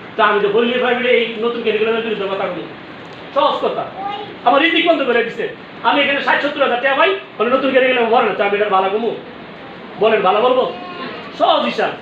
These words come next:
এখন আপনারা ওই তথ্যগুলি নেন, কিন্তু কারিকুলাম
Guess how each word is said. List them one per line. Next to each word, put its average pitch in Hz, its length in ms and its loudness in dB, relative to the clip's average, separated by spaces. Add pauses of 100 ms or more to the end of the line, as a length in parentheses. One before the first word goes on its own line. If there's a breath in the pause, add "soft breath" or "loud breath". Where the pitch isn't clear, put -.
(520)
এখন 202 160 0
আপনারা 233 300 4
ওই 277 180 4 (160)
তথ্যগুলি 370 500 2
নেন, - 140 2 (840)
কিন্তু 202 260 -4
কারিকুলাম 233 500 2